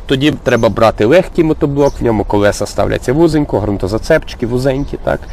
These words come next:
і легким мотоблоком по міжряддях на тих ґрунтозацепах ідеш і розсипаєш в боки, і заодно підрихлюєш, прополюєш, от. Але цими перших два підгортання, ну, прям на ура, прям дуже гарно. От.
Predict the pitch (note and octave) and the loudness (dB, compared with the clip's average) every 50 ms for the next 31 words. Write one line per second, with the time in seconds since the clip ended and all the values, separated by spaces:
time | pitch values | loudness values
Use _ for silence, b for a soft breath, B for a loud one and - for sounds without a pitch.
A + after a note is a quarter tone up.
0 | B B B B B D3+ D3 D3+ C#3 - - C#3 A#2 A2 - A#2+ A2 A2 C3 C#3 | B B B B B 2 2 2 0 0 -2 -2 -2 -2 -2 -2 0 2 2 0
1 | - - B2 A2+ A#2 A2+ A2+ G#2+ G#2 B2+ C3 C3+ A#2+ A#2+ - - - - - - | 2 0 -2 -2 -2 -4 -4 -2 0 2 2 2 2 0 -4 -4 -8 -8 -8 -8
2 | - G#2+ A#2 A2+ G2+ G#2 G2+ A2 G#2 - - B2+ - - - - A#2+ G#2+ B2+ B2+ | -6 -6 -6 -6 -6 -4 -2 -2 -2 0 -2 -2 -2 -4 -8 -6 -2 0 0 0
3 | - C#3+ B2+ G#2 - B B B B B B B A2 G#2+ - - - G#2 - G#2+ | 0 -4 -8 -8 -8 B B B B B B B -4 -4 -4 -2 -4 -2 0 2
4 | G#2+ G#2+ G#2 F#2+ G2 G2 G2 F#2 - - B2+ C3 C3 A#2+ A2 G2+ - G#2 G2 G2+ | 2 2 2 0 -4 -6 -6 -6 -2 2 2 2 4 2 0 -2 0 0 0 0
5 | A2 F#2 - - - A2 A#2 - - G#2+ G2+ F#2 - - G2+ - - F#2 F2 - | 0 -2 -2 -4 -2 -2 -2 -2 -2 -4 -4 -4 -4 -6 -8 -6 -6 -8 -10 -10
6 | - - - - G2 G2 - - - B B B B B B B B B B - | -10 -12 -12 -12 -12 -10 -10 -12 -10 B B B B B B B B B B 2
7 | C#3 C#3+ D3+ - - - C4+ C#4 B3+ A#3+ - - G3 G3+ F#3 - F3+ C#3 C3 C3 | 4 4 2 2 2 2 2 2 2 0 2 2 2 2 2 0 -2 -2 0 0
8 | D#3+ D#3 - D3+ A#2+ - - - - - D3 C#3+ C3 A#2+ A2+ A2 A2 A2 - G#2+ | 0 0 0 -2 -2 -2 -4 -4 0 0 0 2 2 0 0 0 -2 -2 -2 -2
9 | G#2+ G#2 G2+ G2 F#2+ F#2 G2 G2 - - - - - - - - F#2 G2 F#2+ F#2+ | 0 0 0 0 0 0 -2 -4 -8 -8 -10 -12 -10 -8 -8 -6 -4 -4 -4 -4
10 | F#2+ F#2 F#2+ F2 E2+ - F2+ F#2 - - - - - G2 | -4 -6 -6 -6 -6 -8 -10 -12 -14 -14 -12 -10 -10 -10